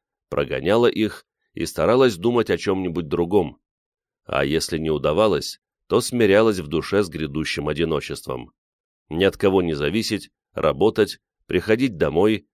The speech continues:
и читать хорошую книгу – тоже не худшая участь для человека.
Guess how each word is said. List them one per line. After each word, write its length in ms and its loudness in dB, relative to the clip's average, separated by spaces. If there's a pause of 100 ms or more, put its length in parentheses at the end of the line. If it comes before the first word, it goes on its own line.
(160)
и 100 -6
читать 320 0
хорошую 540 -2
книгу – 420 0 (500)
тоже 320 2
не 120 -2
худшая 560 -2
участь 520 -8
для 220 -2
человека. 680 -4